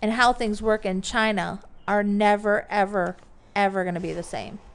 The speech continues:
And so while he wanted to make all the money and have all the experiences, he cared too much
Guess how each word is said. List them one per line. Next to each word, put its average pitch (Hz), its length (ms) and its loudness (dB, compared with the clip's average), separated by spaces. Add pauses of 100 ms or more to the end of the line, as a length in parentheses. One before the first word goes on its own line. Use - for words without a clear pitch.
(2250)
And 220 120 -4
so 269 120 4
while 220 300 6
he 262 160 2
wanted 214 380 4
to 233 60 -2
make 202 440 -2
all 175 180 4
the 180 100 -4
money 240 440 0 (840)
and 214 140 -2
have 208 220 2
all 185 160 2
the 175 120 0
experiences, 190 1120 -6 (600)
he 226 160 -10
cared 214 520 0
too 233 200 -4
much - 640 -4